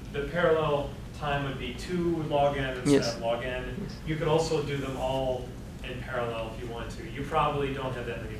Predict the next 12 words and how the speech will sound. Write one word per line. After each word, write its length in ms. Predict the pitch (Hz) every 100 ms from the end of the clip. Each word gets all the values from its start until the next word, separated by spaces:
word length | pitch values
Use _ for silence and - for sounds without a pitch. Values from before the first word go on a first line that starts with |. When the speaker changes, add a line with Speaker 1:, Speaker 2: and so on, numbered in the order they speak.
| 113
Speaker 1:
processors, 480 | 110 - - - -
so 240 | 123 120 117
you're 240 | 120 120 - - -
probably 260 | 151 156 156
gonna 140 | 143
do 100 | 123
some 260 | 123 135 135
stuff 240 | - - -
sequentially 540 | 120 - - - - - - - - -
anyway. 260 | - 110 - -
So, 200 | - 110 104 - - - - - - - - - - - - -
um, 80 | -